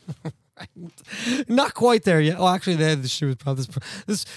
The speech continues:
this Shea Quillen was probably always working from home, but they were a freelance journalist. Anyway, Camp tells Shea Quillen for the Mercury News in a piece published August thirteenth, two thousand eight.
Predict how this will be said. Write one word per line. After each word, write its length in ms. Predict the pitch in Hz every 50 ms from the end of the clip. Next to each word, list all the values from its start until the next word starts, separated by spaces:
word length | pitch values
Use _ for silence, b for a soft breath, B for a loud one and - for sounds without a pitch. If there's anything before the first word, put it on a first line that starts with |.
| B B
this 160 | 214 208 -
Shea 220 | - - 247 226 208
Quillen 260 | - 180 170 151 147
was 80 | 143
probably 240 | 127 165 143 139 139
always 160 | 131 127 123
working 240 | 123 123 131 123 120
from 140 | 120 127 123
home, 120 | 123 123 120
but 80 | 123
they 80 | 131 131
were 100 | 123 123
a 40 | 120
freelance 400 | - 185 - 165 170 180 175 -
journalist. 460 | - 170 160 190 190 190 175 - B B B B B
Anyway, 300 | - 254 226 175 139 127 B B B B -
Camp 300 | - 330 330 320 294 -
tells 340 | - 247 233 208 202 185 -
Shea 320 | - - 196 180 160 147
Quillen 520 | 127 - - - 160 151 147 147 147 147 135
for 200 | - 151 139 160
the 80 | 147
Mercury 460 | 143 147 147 143 - - 160 151 143 147
News 320 | 143 143 139 139 139 131
in 80 | 151 147
a 60 | 139
piece 320 | - - 190 175 151 -
published 440 | - - 196 165 143 151 143 - -
August 380 | - 180 175 175 151 139 - -
thirteenth, 460 | 170 156 139 - - 175 160 143 -
two 140 | - 170 147
thousand 420 | - 180 160 160 139 160 190 233
eight. 340 | 240 220 202 - - -